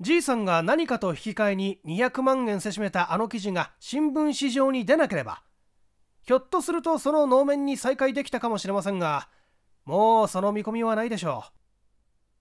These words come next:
要するに、あらゆる物的証拠が失われているわけです。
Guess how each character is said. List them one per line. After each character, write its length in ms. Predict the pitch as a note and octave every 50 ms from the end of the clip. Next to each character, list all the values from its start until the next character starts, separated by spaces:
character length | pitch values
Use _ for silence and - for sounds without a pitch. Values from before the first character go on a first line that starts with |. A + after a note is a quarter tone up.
| _ _ _ _ _ _ _ _ _ _ _ _ _ _ -
要 200 | D3+ F#3+ G3+ F#3+
す 100 | - G#3
る 80 | G#3
に、 180 | G3+ G3+ G#3+ - - - - _ _ _ _ _ _ _ _ _ _ _ _ _ _ _
あ 140 | B2+ C#3+ E3+
ら 140 | F#3+ G#3+
ゆ 160 | A3+ A#3 A#3 A3
る 140 | A3 G#3
物 200 | F3+ D#3 F3+ F3
的 240 | - _ A3 G#3+ -
証 260 | - - - G#3+ G#3+
拠 120 | G#3 G#3+ G#3
が 160 | G3+ G3+ F#3+
失 360 | D#3 D3+ D3 - G3 G#3 G#3+
わ 100 | G#3+ A#3
れ 100 | A#3 A3
て 120 | - A3+ A3+
い 60 | A3+
る 80 | A#3
わ 100 | A#3+ B3
け 100 | A#3+ B3
で 100 | G3+ D#3
す。 100 | A#2+ -